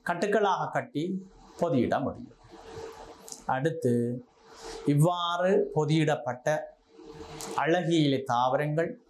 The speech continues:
மற்றும் வெட்டுமலர்களினை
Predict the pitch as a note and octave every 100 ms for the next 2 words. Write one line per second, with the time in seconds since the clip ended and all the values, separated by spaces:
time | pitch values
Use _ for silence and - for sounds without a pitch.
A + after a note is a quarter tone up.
0 | - D#3+ E3+ D#3+ - A3+ A#3+ - - _
1 | _ - - - - A4+ - - - A4+
2 | - - - - - - - - D#3 D#3+
3 | G3+ F#3 E3 D3 C3+ B2+ B2 D3 -